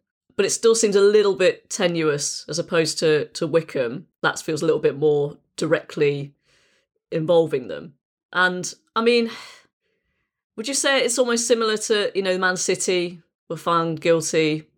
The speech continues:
of F F P, and you could argue they shouldn't have, you know, got all their, all their titles and stuff? I mean, it, it's not, I don't like it, but it kind of happens, doesn't it,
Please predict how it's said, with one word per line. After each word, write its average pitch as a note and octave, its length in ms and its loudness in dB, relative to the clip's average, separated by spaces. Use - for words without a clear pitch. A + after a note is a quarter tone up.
of - 80 -14
F D#3 160 -6
F D3+ 180 -2
P, D#3+ 280 2
and D3+ 100 2
you C#3 80 -4
could D3 120 -4
argue C#3+ 360 0
they D3 120 2
shouldn't C3+ 340 -4
have, C3 200 -8
you D3 80 -10
know, C3 160 -6
got - 140 -2
all - 80 0
their, C#3 100 0
all C#3 80 -2
their C3+ 140 -2
titles D3 560 -4
and B2+ 100 -6
stuff? - 420 -8
I E3 40 -4
mean, E3 200 4
it, - 160 0
it's - 140 -6
not, A3 140 2
I - 40 0
don't G3+ 160 6
like F#3 440 4
it, C3+ 320 2
but D#3 380 4
it - 80 -20
kind E3+ 140 -4
of D3+ 120 -4
happens, D3 500 -2
doesn't D#3 260 -2
it, C3 240 -6